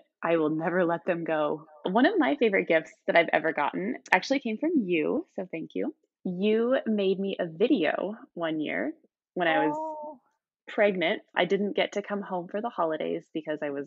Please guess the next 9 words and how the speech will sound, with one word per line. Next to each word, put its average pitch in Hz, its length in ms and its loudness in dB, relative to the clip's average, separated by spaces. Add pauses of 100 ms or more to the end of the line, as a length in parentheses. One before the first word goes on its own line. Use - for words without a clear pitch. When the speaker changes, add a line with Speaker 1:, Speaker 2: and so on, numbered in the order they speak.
Speaker 1:
about 147 480 -2
to - 80 -12
pop 131 380 -6 (200)
and 135 480 -6 (420)
I 156 60 -2
wasn't 151 400 -2
allowed 135 220 2
to 151 60 -10
travel. - 440 -4